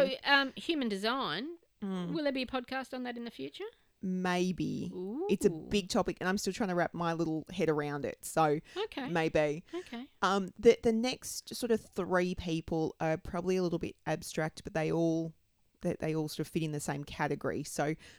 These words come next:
Speaker 2: there is a, a beautiful Melbourne-based, uh, jeweller called Alex Tampany. Uh, there's also Jonathan Van Ness, who was on the new Queer Eye,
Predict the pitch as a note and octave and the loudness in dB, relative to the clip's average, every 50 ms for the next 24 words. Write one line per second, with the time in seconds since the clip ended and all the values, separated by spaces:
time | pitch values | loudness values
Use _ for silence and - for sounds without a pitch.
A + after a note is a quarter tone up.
0 | _ - - E3+ E3 E3+ F3 E3+ - E3 D#3 D#3 D3+ - - E3 D#3+ F3 F3 F3+ | _ -4 -2 0 2 2 2 2 2 2 2 2 0 0 -2 -4 -4 -2 -4 -4
1 | F#3 F3+ G3 F3+ F3 E3 D#3 D#3 D#3+ D#3+ D#3+ - D#3 D3+ D3 D3+ D3+ - - - | -2 -2 -2 -2 0 0 -2 0 -2 -2 -2 -2 0 0 0 -2 -2 -6 -12 -16
2 | - - _ _ - D3+ D3+ D#3+ D#3 D3 D3 - F3+ G3 G3 F#3+ F3+ D#3 D3+ - | -20 -20 _ _ -6 -4 -4 -2 -2 -4 -2 0 2 4 4 4 2 0 -2 -2
3 | - D#3 - - - - D3 C#3+ - - - - - C#3+ D3 D#3+ F3 - D3+ D#3 | -4 -4 -4 -2 -4 -4 -4 -4 -4 -6 -8 -6 -6 -6 -4 -4 -4 -4 -2 -4
4 | G3+ C#4 - - - - - - _ - - D#3+ D#3 D#3 D#3+ E3 E3 D#3+ F3 F3 | -6 -8 -8 -14 -20 -20 -20 -20 _ -8 -4 -2 0 0 2 2 2 2 2 -2
5 | F#3+ - G3+ F#3 F3+ - D#3+ E3+ F3 F3 F3 D#3 D3 - D3 D3 C#3+ C#3+ C#3+ C#3+ | 0 0 0 0 0 -2 -4 -4 -6 -6 -8 -8 -6 -4 -4 -4 -2 -2 -2 -2
6 | F3 D4 - - - - - D#3+ E3+ D#3+ D3+ C#3+ D3+ D3 D3 - - - - D3 | -4 -4 -6 -8 -12 -10 -8 -6 -4 -4 -4 -2 -2 -2 -2 -2 -6 -6 -4 -2
7 | D3+ D3 C#3+ C#3+ C#3+ C#3+ C#3+ D3 D3 - - _ - C#3+ C#3+ C#3+ C#3+ - D#3+ D3 | 0 0 0 -2 -4 -4 -6 -8 -8 -10 -8 _ -2 -2 0 -2 -2 -4 -4 -6
8 | C#3+ - - - D#3+ D3 C#3+ C#3+ C#3+ C#3+ C#3+ C#3+ E3 C4 | -6 -6 -4 -2 -2 0 0 0 0 0 -2 -2 -4 -4